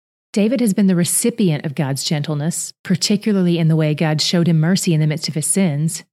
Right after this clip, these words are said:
And David has also displayed God's gentleness. He didn't lord his power or position over others.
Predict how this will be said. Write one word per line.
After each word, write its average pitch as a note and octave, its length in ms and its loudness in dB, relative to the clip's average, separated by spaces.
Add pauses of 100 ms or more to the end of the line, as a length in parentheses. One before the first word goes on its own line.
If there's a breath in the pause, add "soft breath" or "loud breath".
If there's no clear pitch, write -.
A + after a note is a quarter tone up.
(440)
And E3+ 140 2
David G3 280 0
has G3 140 0
also F3 340 0
displayed F3+ 880 0
God's D3+ 280 -2
gentleness. D3+ 720 -8 (1000)
He G#3 80 -2
didn't A#3 260 0
lord F#3 360 2
his F3 160 0
power F3 460 0
or F3 60 -2
position E3 460 0
over D#3+ 240 0
others. E3+ 460 -2